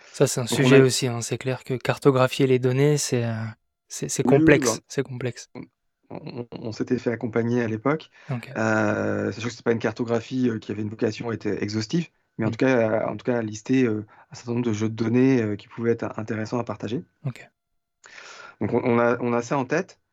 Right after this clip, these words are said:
Speaker 2: donc ça on pousse, mais après on a, on essaye aussi de voir, euh, par opportunité, quoi. Donc je te disais tout à l'heure, on a eu une demande externe qui nous a permis un peu d'être levier pour, euh, f-, avancer.
Speaker 1: Mhm.
Speaker 2: Euh,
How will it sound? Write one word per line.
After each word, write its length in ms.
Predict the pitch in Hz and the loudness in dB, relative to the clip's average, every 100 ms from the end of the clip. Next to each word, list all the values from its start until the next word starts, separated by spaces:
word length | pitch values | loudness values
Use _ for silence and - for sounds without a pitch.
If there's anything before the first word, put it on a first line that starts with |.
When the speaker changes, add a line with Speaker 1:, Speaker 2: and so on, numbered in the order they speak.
| _ | _
Speaker 2:
donc 180 | 117 110 | -18 -16
ça 340 | - 135 131 - | -6 -4 -4 -6
on 160 | 113 | -10
pousse, 340 | 107 160 180 - _ _ _ | -10 -10 -10 -14 _ _ _
mais 80 | 117 | -4
après 320 | 117 170 180 - | -2 0 -2 -4
on 160 | - 113 | -8 -4
a, 120 | 117 - | -4 -4
on 100 | 117 | -6
essaye 220 | 117 147 127 | -2 -2 -2
aussi 240 | 113 156 | -6 -8
de 80 | 123 | 0
voir, 280 | 131 147 120 | 2 2 -2
euh, 140 | 110 | -6
par 320 | 107 120 117 - | -4 -4 -4 -8
opportunité, 880 | - - - - 120 - 127 135 147 | -20 -18 -16 -6 -6 -4 -6 -4 -6
quoi. 200 | 127 107 _ _ _ _ | -8 -14 _ _ _ _
Donc 100 | 110 | -14
je 60 | |
te 60 | 127 | -10
disais 220 | 117 117 | -4 -4
tout 160 | 131 135 | -2 0
à 40 | |
l'heure, 220 | 123 135 127 | 2 2 0
on 80 | |
a 40 | 113 | -2
eu 40 | |
une 80 | 113 | -4
demande 280 | 113 113 110 | -4 -2 -2
externe 400 | 117 - 131 131 | -2 0 -2 -2
qui 100 | 131 | -8
nous 120 | 107 | -12
a 40 | 117 | -8
permis 460 | 123 117 131 139 | -6 -2 -2 -2
un 80 | 110 | -4
peu 140 | 101 127 | -6 -6
d'être 200 | 110 123 | -4 -2
levier 380 | 120 120 135 | -2 2 0
pour, 320 | 135 123 107 104 | 0 -6 -8 -8
euh, 100 | 107 | -10
f-, 140 | - | -10
avancer. 480 | 101 104 110 - 170 - - - | -8 -6 -6 -4 -4 -6 -14 -6
Speaker 1:
Mhm. 220 | 123 127 - - | -6 -8 -10 -4
Speaker 2:
Euh, 920 | 107 107 104 101 104 104 101 98 | 0 2 2 0 0 -2 -2 -4